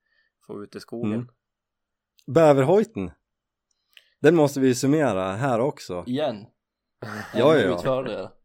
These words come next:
Speaker 2: Ja, eh, nej, men det är klart att vi måste ha med det. Det är inte alla som har hängt med på eventet.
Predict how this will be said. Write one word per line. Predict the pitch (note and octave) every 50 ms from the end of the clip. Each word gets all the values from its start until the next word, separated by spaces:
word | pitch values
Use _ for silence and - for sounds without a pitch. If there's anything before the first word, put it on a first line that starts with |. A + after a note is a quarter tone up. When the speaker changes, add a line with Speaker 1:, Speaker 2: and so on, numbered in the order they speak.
| _ _ _ _ _ _ _ _ _ - G#2 _
Speaker 2:
Ja, | - A2 G#2+ A#2 C3 C3+
eh, | C#3 - - - - - _ _
nej, | - A2+ A#2
men | B2+ C#3
det | D#3
är | D3+
klart | - C#3 A#2 A2 -
att | A#2 G#2 F#2
vi | G#2+ G#2+ G#2+
måste | G#2 G2+ G2 - A2
ha | G2+
med | G#2 G2+ G#2
det. | A2+ B2 G#2 F#2+
Det | G2 B2+
är |
inte | C3+ A#2+ - A#2 G#2+
alla | G2+ F#2+ G2
som | G2 - G2
har | F#2
hängt | F#2 G2 F#2+ F#2 _
med | - G#2 G2+ G2 F#2 _
på | _ G#2+ G#2 F#2+ _ _ _ _ _ _ _ - _
eventet. | A2 G2+ A2+ C#3+ C#3+ C3 _ F#2+ F#2+